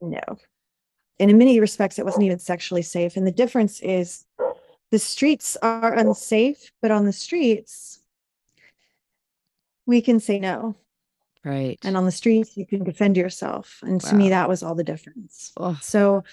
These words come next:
Speaker 1: um, what was so powerful about that experience is, like, all that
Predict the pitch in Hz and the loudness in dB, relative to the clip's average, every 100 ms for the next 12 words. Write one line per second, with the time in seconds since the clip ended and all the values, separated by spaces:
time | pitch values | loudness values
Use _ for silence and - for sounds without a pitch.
0 | _ _ _ _ _ 190 202 190 185 175 | _ _ _ _ _ -6 -2 0 0 -4
1 | 156 _ _ _ _ _ _ - 208 226 | -8 _ _ _ _ _ _ -8 0 2
2 | 226 208 208 - 226 - 262 330 320 220 | 4 4 2 2 -2 -2 -4 0 0 -2
3 | 208 185 180 180 170 180 175 - - 254 | -4 -4 -2 -2 -2 -2 -4 -6 -6 -2
4 | 285 196 185 - 185 180 175 175 _ 190 | 0 0 -2 -8 -12 -6 -6 -6 _ -12
5 | 196 254 262 - _ _ _ _ _ _ | -6 -4 -4 -6 _ _ _ _ _ _
6 | - 190 139 | -4 -4 -4